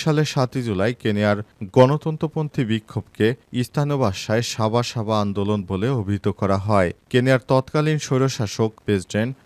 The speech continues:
ড্যানিয়েল মোয়ের বিরুদ্ধে এই আন্দোলন হয়েছিল। দিনটি স্মরণে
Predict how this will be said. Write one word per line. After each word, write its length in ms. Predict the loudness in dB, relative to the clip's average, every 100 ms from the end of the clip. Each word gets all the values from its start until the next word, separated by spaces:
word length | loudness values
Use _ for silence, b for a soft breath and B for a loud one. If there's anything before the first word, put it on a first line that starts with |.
| -8 4
ড্যানিয়েল 480 | 6 6 2 0 0 -4 -2
মোয়ের 280 | 6 8 8
বিরুদ্ধে 480 | 4 0 -2 0 2 2 2
এই 100 | 2 2
আন্দোলন 380 | 0 -2 -2 -2
হয়েছিল। 460 | -2 -4 -4 -4 -2 -2 -2
দিনটি 260 | -4 -4 -4
স্মরণে 460 | -6 -4 -4 -2